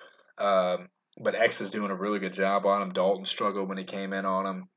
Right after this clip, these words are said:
Uh, we didn't see a whole lot of Lance on him either. But there was some, we, we switched on things that deserved to be switched in this game, which made sense on their guards.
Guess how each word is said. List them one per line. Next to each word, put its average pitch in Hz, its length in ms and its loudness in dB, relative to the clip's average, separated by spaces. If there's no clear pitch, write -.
Uh, 92 300 0
we 95 80 -4
didn't 101 160 -6
see 107 100 -6
a 95 60 -2
whole 101 140 0
lot 90 120 2
of 82 80 -4
Lance 92 400 -6
on 80 160 -8
him 80 180 -12
either. 95 240 -6
But 98 180 -2
there 127 120 2
was 143 160 4
some, 104 160 -6
we, 131 380 0
we 107 100 -6
switched 127 580 2
on 107 220 -2
things 123 320 -4
that 101 100 -4
deserved 101 340 -4
to 101 60 -8
be 107 80 -6
switched 110 380 -6
in 107 80 -8
this 107 160 -8
game, 110 340 -6
which 101 180 -10
made 98 180 -6
sense 101 360 -8
on 95 120 -6
their 92 100 -4
guards. 95 600 -2